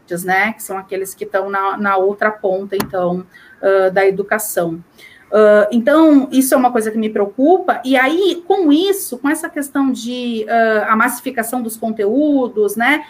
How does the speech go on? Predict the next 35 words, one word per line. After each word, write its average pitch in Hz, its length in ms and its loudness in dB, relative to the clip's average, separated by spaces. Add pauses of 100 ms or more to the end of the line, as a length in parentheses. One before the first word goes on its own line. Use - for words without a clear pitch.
(240)
a, 233 220 -2
a 247 60 2
gente 285 200 0
observa 277 400 -2
uma 269 200 4
outra 359 340 2
ponta, 269 800 0 (240)
onde 269 320 4
não 285 220 4
tem, 359 400 -2
não, 285 320 2 (200)
especialmente 302 960 0
na 233 200 -2
educação 220 500 -6
pública, 392 720 -2
onde 254 460 -2
não 320 260 2
se 311 180 -4
tem 339 460 0
um 269 160 4
ambiente 240 480 -4
virtual, 202 800 -2 (320)
ah, 233 380 4
se 381 160 2
se 392 160 0
tem, 294 320 0
ainda 277 400 2
não 262 200 0
tá 262 160 0
se 233 140 -10
utilizando, 240 600 -4
ou 220 100 -6
não, 233 180 -4
enfim, 277 260 -2
não, 233 160 -4